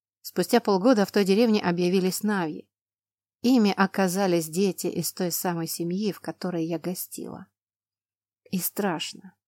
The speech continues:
очень страшно было смотреть на то, во что они превратились. Они все помнили, родители, и свое прошлое, но не могли совладать с тем голодом,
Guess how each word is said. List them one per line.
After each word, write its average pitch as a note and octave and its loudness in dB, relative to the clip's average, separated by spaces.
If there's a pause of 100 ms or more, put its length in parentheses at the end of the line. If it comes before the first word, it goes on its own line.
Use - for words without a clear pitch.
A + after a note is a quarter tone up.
очень F3+ 0
страшно G#3 0
было E3+ 2
смотреть F3+ -2
на D#3+ -2
то, G3+ -4 (460)
во E3 -4
что G#3+ 0
они E3 2
превратились. D#3 -6 (800)
Они C#4+ 8
все D4 6
помнили, F#3+ 6
родители, F3 2
и E3+ 0
свое A3+ 2
прошлое, F#3 0 (640)
но B3 6
не A3+ 8
могли G3 6
совладать F#3 4
с - -6
тем E3 0
голодом, E3 0